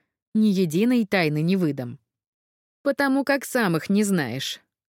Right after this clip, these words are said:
рассмеялся Дан, сидящий неподалёку. «А это и есть главная тайна», — важно поднял палец вверх Сильвана.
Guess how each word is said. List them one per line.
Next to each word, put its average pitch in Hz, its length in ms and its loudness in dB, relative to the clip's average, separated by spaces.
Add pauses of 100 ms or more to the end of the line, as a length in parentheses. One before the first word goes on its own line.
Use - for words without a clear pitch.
(140)
рассмеялся 147 760 -4
Дан, 180 240 -2
сидящий 151 540 -4
неподалёку. 156 760 -4 (1300)
«А 180 120 2
это 175 280 0
и 233 200 2
есть 247 400 -2
главная 165 560 0
тайна», — 135 560 -6 (520)
важно 139 400 -4
поднял 139 400 -6
палец 180 480 -6
вверх 143 280 -4
Сильвана. 131 640 -6